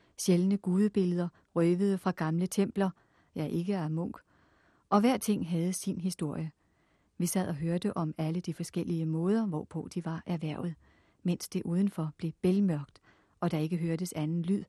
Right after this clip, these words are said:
end den nære bjergbæks sagte rislen.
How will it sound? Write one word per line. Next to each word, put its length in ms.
end 160
den 120
nære 420
bjergbæks 640
sagte 400
rislen. 440